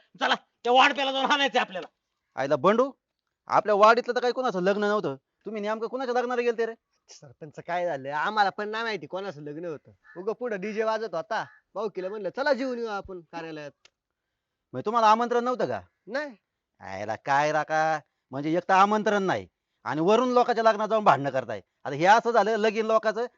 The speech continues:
Speaker 2: आणि नाचतं येड.
Speaker 3: आ, नाचलो ना सरपंच.
Speaker 1: मग?
Speaker 2: नाचला
Speaker 3: नाचलो
Speaker 2: पण?
Speaker 3: आणि मग जेवायला गेलो आम्ही.
Speaker 1: फुकट नाही,
Speaker 3: हा.
Speaker 1: नाचलो आणि मगच जेवलोय.
Speaker 2: अरे काय बंडू तुला बोलावा, हा?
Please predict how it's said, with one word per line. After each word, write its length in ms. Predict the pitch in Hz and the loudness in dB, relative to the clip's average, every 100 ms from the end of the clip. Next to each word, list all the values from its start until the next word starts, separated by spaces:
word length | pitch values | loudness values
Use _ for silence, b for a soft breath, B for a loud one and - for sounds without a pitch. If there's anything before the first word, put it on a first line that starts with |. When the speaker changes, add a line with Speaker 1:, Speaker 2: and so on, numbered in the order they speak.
| - | -10
Speaker 2:
आणि 180 | 123 | -4
नाचतं 280 | 160 202 - | 2 2 4
येड. 180 | 226 226 | 2 0
Speaker 3:
आ, 60 | 170 156 165 | -2 -14 -14
नाचलो 420 | 165 190 - 240 | -4 -4 -2 -2
ना 100 | 247 | -2
सरपंच. 500 | 240 233 233 214 - | -4 -6 -6 -6 -4
Speaker 1:
मग? 340 | 202 190 170 - _ _ | -4 -4 -8 -12 _ _
Speaker 2:
नाचला 420 | 143 220 233 269 | 4 4 8 6
Speaker 3:
नाचलो 240 | 262 320 | 8 6
Speaker 2:
पण? 220 | 330 - _ | 6 -2 _
Speaker 3:
आणि 160 | 180 180 | -10 0
मग 220 | 240 302 | 0 2
जेवायला 340 | 285 269 247 | 2 4 4
गेलो 200 | 226 208 | 2 0
आम्ही. 280 | 190 190 135 _ - | -2 -4 -10 _ -16
Speaker 1:
फुकट 260 | 294 381 381 | -6 -6 0
नाही, 280 | 415 415 381 302 _ | 2 4 2 -4 _
Speaker 3:
हा. 160 | 254 320 | -10 -2
Speaker 1:
नाचलो 420 | 320 349 349 359 | 4 4 2 2
आणि 140 | 370 359 | 2 2
मगच 280 | 381 381 339 | 0 0 2
जेवलोय. 440 | 381 370 339 269 190 _ _ _ _ _ _ _ _ _ _ _ _ _ _ _ | 2 4 4 4 -2 _ _ _ _ _ _ _ _ _ _ _ _ _ _ _
Speaker 2:
अरे 160 | 92 98 - | -14 -14 -8
काय 240 | 131 131 | -2 -2
बंडू 340 | 131 139 135 135 | 0 -2 -4 -6
तुला 220 | 143 135 | -2 -2
बोलावा, 440 | 127 135 135 131 123 117 113 110 _ 101 | 2 4 4 4 2 0 -4 -12 _ -4
हा? 200 | 117 | -4